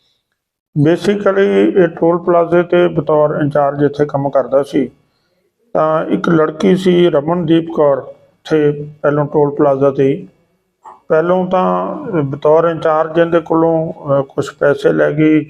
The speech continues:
ਫਿਰ ਆਉਣ ਜਾਣ ਦੀ ਪ੍ਰੋਬਲਮ ਕਰਕੇ ਇੱਕ ਸਕੂਟਰੀ ਲਈ, ਉਹਦੇ ਵਿੱਚ ਵੀ ਇਹਨੇ ਆਪਣਾ ਚੈੱਕ ਵਗੈਰਾ ਦਿੱਤਾ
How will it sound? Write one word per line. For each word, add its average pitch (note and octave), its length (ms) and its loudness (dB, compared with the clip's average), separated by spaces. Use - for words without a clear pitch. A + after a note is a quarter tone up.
ਫਿਰ D#3 120 2
ਆਉਣ D3+ 240 0
ਜਾਣ D3+ 160 2
ਦੀ D3+ 120 0
ਪ੍ਰੋਬਲਮ D3 420 -2
ਕਰਕੇ D3 400 0
ਇੱਕ C#3+ 180 -4
ਸਕੂਟਰੀ D3 540 -2
ਲਈ, C#3+ 340 2
ਉਹਦੇ D3+ 400 0
ਵਿੱਚ C#3+ 280 -2
ਵੀ C#3+ 100 4
ਇਹਨੇ C#3+ 160 0
ਆਪਣਾ C#3 320 0
ਚੈੱਕ C3+ 340 -4
ਵਗੈਰਾ C3+ 280 0
ਦਿੱਤਾ B2+ 480 -4